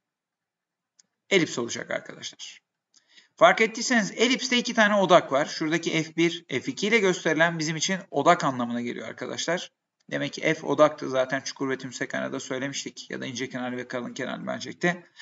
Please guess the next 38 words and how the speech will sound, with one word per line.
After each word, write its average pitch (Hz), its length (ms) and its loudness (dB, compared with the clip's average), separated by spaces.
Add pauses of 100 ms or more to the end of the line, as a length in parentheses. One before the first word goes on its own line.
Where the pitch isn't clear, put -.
(280)
Gördüğünüz 180 360 2
gibi 170 160 -2
odağının 170 340 4
bir 170 80 -2
tanesinde 160 380 2
güneş 156 340 0
var 190 280 2
ve 135 140 -4
ne 165 60 6
yapıyor? 180 320 4
Gezegen 135 480 0
dolaşıyor. 131 480 -4 (500)
Herhangi 220 520 4
bir 208 180 0
başka 196 280 6
gezegeni 196 480 2
alayım 131 260 2
mesela. 131 500 -6 (520)
Bu 139 180 -8
dünya 156 380 4
olsun, - 240 -10
örnek - 340 -10
verelim. 156 340 -12
Bu 123 280 -12
dünya, 135 460 -6 (120)
örnek 143 300 2
verelim. - 180 -10
Burada 127 260 -6
da 143 60 -4
Mars 143 340 2
olsun. 151 380 -14 (1600)
Yine 208 200 6
aynı 190 140 4
şekilde 175 320 2
arkadaşlar 156 500 4
şöyle 147 360 -2
birleştirecek 143 640 -2
olursam 165 640 -2